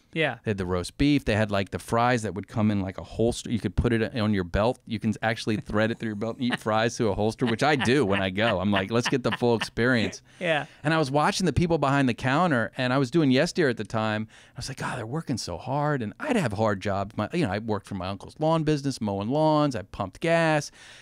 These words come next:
Speaker 2: You know, I had, I had real hard jobs growing up, and I'm like, "I wonder if I could still do it." And I thought to myself, it'd be a fun, like, book to write, like, do a different job every thirty days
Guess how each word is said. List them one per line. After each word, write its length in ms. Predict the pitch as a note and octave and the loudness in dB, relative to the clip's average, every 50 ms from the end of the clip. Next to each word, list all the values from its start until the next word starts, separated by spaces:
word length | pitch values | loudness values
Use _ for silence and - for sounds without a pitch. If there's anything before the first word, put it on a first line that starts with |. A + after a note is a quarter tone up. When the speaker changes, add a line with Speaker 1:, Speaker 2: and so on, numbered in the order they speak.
| - - | -4 0
Speaker 2:
You 80 | G3 | 2
know, 40 | G3 | 2
I 40 | G#3 | 2
had, 180 | A#3 A#3 G#3 - - | 2 2 0 0 0
I 80 | G#3 | 0
had 100 | A3+ G3+ | 2 2
real 400 | D3 C#3 D3+ E3+ F3+ F#3 F3+ F#3 - | 2 4 4 6 6 6 4 2 0
hard 340 | - - D#3 D#3 D#3 D3+ D3 | 0 2 2 4 4 2 0
jobs 720 | C3+ - F3 G3+ A#3+ A#3 G3 D#3 C#3 C#3 C#3+ C#3+ - - | 0 0 2 2 4 4 4 4 2 2 0 -2 -10 -10
growing 340 | - - D3+ D3 D3 C#3+ C#3+ | -2 2 2 4 4 4 4
up, 380 | E3+ G3+ G#3 F3 D3+ C#3+ - - | 4 4 4 4 2 2 2 0
and 180 | - - C#3 | 0 0 0
I'm 60 | C#3 | -2
like, 160 | C3+ C3+ C#3 - | 0 -2 -2 -2
"I 20 | C3 | -2
wonder 220 | C#3 F#3 C4+ E4+ | 0 0 0 0
if 80 | F#4 - | 0 -2
I 60 | - | -4
could 160 | - - A#2+ | -4 -6 -8
still 220 | - - - B2+ A#2+ | -8 -6 -4 -4 -4
do 320 | G2+ - C#3+ F3 F3 A#2+ | -2 0 2 2 2 2
it." 180 | C2+ C2+ - _ _ _ _ - - - - - - _ - | 0 -6 -12 _ _ _ _ -20 -20 -20 -20 -20 -20 _ -8
And 80 | C#3 | -8
I 20 | D3 | -6
thought 240 | - - E3+ F#3 - | -4 -4 -4 -4 -4
to 80 | - | -4
myself, 280 | F3 D#3+ - - D3+ C3+ | -6 -4 -2 -2 -4 -4
it'd 100 | C#3+ B2 | -4 -4
be 100 | C3 B2+ A2+ | -4 -4 -4
a 40 | |
fun, 320 | G#2+ - - - D3 D#3 D3+ | -4 -6 -6 -4 -2 0 0
like, 160 | B2+ A2 G2+ F#2+ F2 - _ | -2 -4 -4 -8 -14 -8 _
book 320 | - C3 C3+ - - _ - | 2 2 2 2 -2 _ -12
to 160 | - - F#2+ | -8 -6 -4
write, 280 | F#2+ G2 F#2+ F#2 D#2 - | -2 -2 -2 -2 -4 -6
like, 220 | F#2+ G2+ F#2+ _ | -8 -10 -8 _
do 160 | - B2 B2 | -2 -2 0
a 60 | A#2+ | 0
different 460 | A2+ A2 - B2 A2+ - C#3 C3+ B2+ A#2+ | -2 -2 -4 -4 -4 -2 -4 -4 -4 -4
job 420 | - A#2 A2 A2 A2 A2 A2 A2 | -4 -2 0 2 2 0 0 0
every 200 | G#2 G#2 A2+ A2+ | -2 -2 -2 -4
thirty 380 | - - - G#2+ G#2+ G#2 A2 A2 | -4 -2 -2 -2 0 0 -2 -4
days 680 | G#2 G2 F2+ F2 F2 F2 F2 F2 E2+ F2 F#2 - - | -4 -4 -4 -2 -2 -4 -4 -6 -6 -8 -10 -14 -18